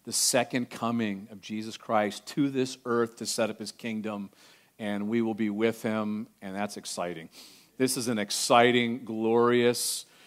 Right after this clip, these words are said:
chapter, and so let's pray, and then we'll get into God's word together this morning. Lord Jesus, we, uh, thank you.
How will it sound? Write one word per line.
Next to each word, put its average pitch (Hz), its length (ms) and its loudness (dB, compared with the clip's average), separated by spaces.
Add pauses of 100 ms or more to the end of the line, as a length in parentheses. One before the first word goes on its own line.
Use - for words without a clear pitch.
chapter, 170 640 4
and 131 180 -2
so 123 280 6
let's 123 200 4
pray, 180 600 2
and 135 120 -6
then 127 120 0
we'll 127 80 0
get 131 160 2
into 131 140 2
God's 127 320 4
word 135 240 0 (580)
together 123 240 4
this 113 220 -2
morning. 120 360 0
Lord 139 160 2
Jesus, 120 600 -6
we, 117 260 -4
uh, 113 120 -10
thank 131 500 0
you. 110 260 -8